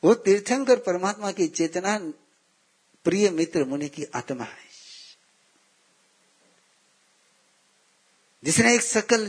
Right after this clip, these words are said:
जीवन की साधना करने के लिए, सकल जीव को शासन रसिक बनाने के लिए सत्ता का रास्ता छोड़ करके समर्पण का रास्ता चुना था। वो चेतना रानी की कुक्षी में आई थी,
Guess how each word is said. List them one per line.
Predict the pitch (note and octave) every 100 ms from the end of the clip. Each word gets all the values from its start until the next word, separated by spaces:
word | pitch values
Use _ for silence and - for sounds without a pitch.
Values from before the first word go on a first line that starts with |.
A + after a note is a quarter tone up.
| D3+
जीवन | C3+ F#3 G#3
की | F#3+ D#3
साधना | - D#3 C#3+ D#3 F#3 D#3
करने | D3 B2+ C#3+
के | B2+
लिए, | A#2 B2 B2
सकल | - D3+ E3 B2+
जीव | A2+ C3+ E3
को | - B2+ - - _ _ _ _ _ _
शासन | - C#3+ C#3+ D#3 B2
रसिक | B2 - D3
बनाने | B2 B2 C3+ C#3
के | C#3+
लिए | C3+
सत्ता | - C3+ - E3+
का | D3+ A2+
रास्ता | B2 - D3
छोड़ | C3+ - B2
करके | E3 - C3+
समर्पण | - C3 C3+ C3
का | B2+ A#2+
रास्ता | A#2+ - -
चुना | - - -
था। | - - _ _ _ _ - - _
वो | B2 G#3 D4
चेतना | - - G3 G3 A#3 D4+
रानी | C4+ A3 A3
की | G#3
कुक्षी | E3+ D3 D#3+
में | B2+
आई | A2+
थी, | -